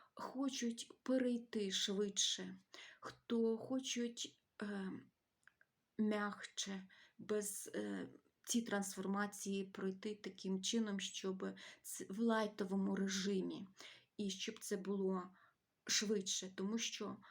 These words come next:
е, наша душа вічна. І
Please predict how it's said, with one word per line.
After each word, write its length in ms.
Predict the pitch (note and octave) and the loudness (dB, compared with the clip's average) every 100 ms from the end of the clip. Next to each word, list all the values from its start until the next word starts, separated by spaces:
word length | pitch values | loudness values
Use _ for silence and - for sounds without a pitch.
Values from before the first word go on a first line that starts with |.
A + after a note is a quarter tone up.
| - - - | -20 -20 -18
е, 80 | - - | -6 4
наша 380 | A#3 D4 - A3+ | 6 6 4 2
душа 560 | G3+ G3+ - A3 A3 - _ F#3+ | 2 2 2 0 -4 -6 _ -2
вічна. 600 | G3+ F#3+ - - F#3+ F#3+ _ _ - - - - | -2 0 -2 -2 -8 -14 _ _ -18 -18 -12 -4
І 440 | G#3+ G3+ G3+ G3 | -2 0 0 -2